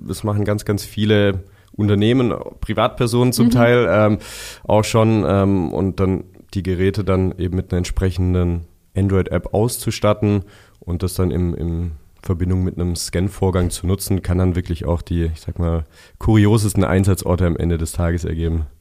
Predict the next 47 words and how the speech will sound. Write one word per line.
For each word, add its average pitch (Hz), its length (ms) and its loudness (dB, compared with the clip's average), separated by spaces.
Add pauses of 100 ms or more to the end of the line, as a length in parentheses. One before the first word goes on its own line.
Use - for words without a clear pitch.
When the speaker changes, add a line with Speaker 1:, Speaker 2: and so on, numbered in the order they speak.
(240)
Speaker 2:
Okay, 214 360 -10 (340)
sehr 220 240 -4
gut. 202 240 -8 (680)
Ich - 80 -6
habe 269 120 0
jetzt 285 120 -4
zum 240 120 -2
Abschluss 233 320 -4
noch 226 120 0
so 214 140 -12
vielleicht 220 220 -4
ein - 20 -8
bisschen 247 200 -4
eine 226 100 0
provokante 214 580 -4
Frage. 208 460 -4
Mich 214 160 -6
würde 214 100 -4
nämlich 208 180 -6
interessieren, 214 640 -6
ähm, 202 300 -8
wie 202 100 -6
zukunftsfähig 202 640 -4
ist 196 160 -8
denn 196 80 -2
überhaupt 190 280 -6
Scanner-Technologie 190 840 -8
noch? 185 340 -10
Weil 202 140 -6
wir 220 140 0
reden 240 180 0
hier 220 200 0
ja 208 140 2
auch 208 140 -4 (340)
im 226 140 -2
Podcast 254 520 0
mit, 233 160 -4
über 220 280 -4
viele 262 260 -2
Technologien. 233 640 -2
Es 220 140 -4
gibt 226 180 -6
Auto-I 202 460 0
D, 208 260 -6
es 208 140 -8
gibt 214 160 -10
irgendwelche 214 460 -4